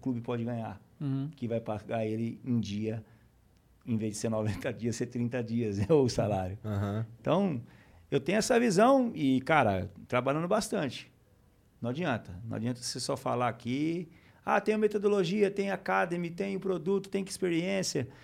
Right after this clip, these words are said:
Speaker 1: Vou fazer um torneio, primeira Copa do Mundo Scar pra pequenas empresas, tem um anunciante no canal Scar T V, tem o estúdio,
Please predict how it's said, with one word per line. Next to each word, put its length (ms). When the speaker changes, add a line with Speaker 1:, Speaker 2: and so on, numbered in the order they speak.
Speaker 1:
Vou 120
fazer 240
um 60
torneio, 380
primeira 300
Copa 240
do 140
Mundo 200
Scar 440
pra 140
pequenas 460
empresas, 520
tem 160
um 40
anunciante 640
no 80
canal 480
Scar 300
T 120
V, 440
tem 180
o 20
estúdio, 720